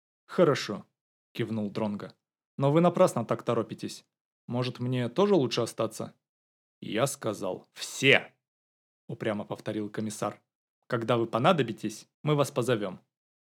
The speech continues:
"Здесь произошло убийство?" раздался громкий голос Хекета, и Дронго поморщился. "Я так и думал", сказал Хекет, входя в гостиную. "Всё это должно было плохо кончиться.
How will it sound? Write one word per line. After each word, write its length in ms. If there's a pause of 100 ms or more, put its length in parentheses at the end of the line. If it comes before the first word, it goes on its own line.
(260)
"Здесь 300
произошло 600
убийство?" 680 (840)
раздался 500
громкий 400
голос 320
Хекета, 540 (220)
и 60
Дронго 380
поморщился. 720 (1300)
"Я 220
так 240
и 60
думал", 480 (640)
сказал 420
Хекет, 440 (240)
входя 320
в 80
гостиную. 560 (760)
"Всё 220
это 180
должно 380
было 220
плохо 360
кончиться. 680